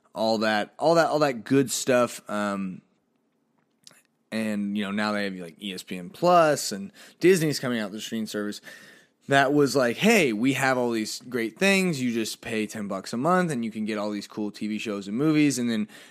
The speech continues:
now there's, like, Hulu and Sling stuff does, like, live T V. You can do a little bit of D V R. You can have certain packages that way. And so it's kind of going away from the traditional cable mindset where you have to pay an exorbitant amount of money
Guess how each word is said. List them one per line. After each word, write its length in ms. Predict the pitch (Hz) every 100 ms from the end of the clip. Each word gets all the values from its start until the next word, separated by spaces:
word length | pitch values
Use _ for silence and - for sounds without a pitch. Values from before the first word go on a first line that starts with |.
| _
now 380 | 143 143 135 135
there's, 200 | 127 113
like, 260 | 110 104
Hulu 380 | 107 147 151 143
and 120 | 127
Sling 300 | 117 151 151
stuff 420 | 139 135 123 110 - - _
does, 180 | 120 107
like, 140 | 98
live 380 | 101 131 143 143
T 180 | - 135
V. 240 | 135 135
You 80 | 127
can 80 | 117
do 140 | 113
a 20 |
little 160 | 110 104
bit 120 | 98
of 80 | 95
D 120 | 107
V 160 | 104 101
R. 380 | 120 156 151 147
You 80 | 127
can 100 | 120
have 160 | 117
certain 220 | - 110
packages 480 | 104 120 113 98 104
that 260 | 113 127 127
way. 220 | 135 135
And 100 | 135
so 120 | 143
it's 100 | 131
kind 300 | - 160 190
of 60 | 196
going 300 | 180 170 156
away 300 | 139 139 139
from 140 | 135
the 60 | 127
traditional 440 | 117 123 135 139
cable 280 | 127 135 120
mindset 480 | 123 151 147 135 113
where 80 | 110
you 100 | 110
have 140 | 113
to 60 | -
pay 420 | - 139 131 113 - - -
an 60 | 107
exorbitant 600 | 98 101 135 151 143 135
amount 220 | 123 120
of 40 |
money 380 | 117 120 110 104